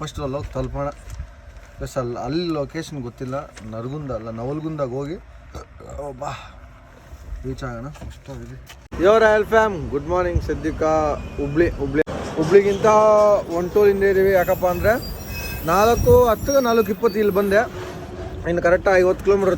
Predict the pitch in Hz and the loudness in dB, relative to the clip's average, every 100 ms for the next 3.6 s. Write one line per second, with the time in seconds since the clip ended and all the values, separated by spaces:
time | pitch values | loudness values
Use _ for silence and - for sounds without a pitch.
0 | 170 165 - 156 123 147 - - - - | 2 0 0 -2 0 -4 -6 -12 -12 -12
1 | - - 160 151 165 185 175 180 - 196 | -12 0 2 2 2 4 4 4 4 2
2 | 175 151 185 180 170 208 202 190 196 196 | 4 0 4 4 6 6 6 4 2 0
3 | 202 180 180 185 185 175 | 2 2 2 2 2 2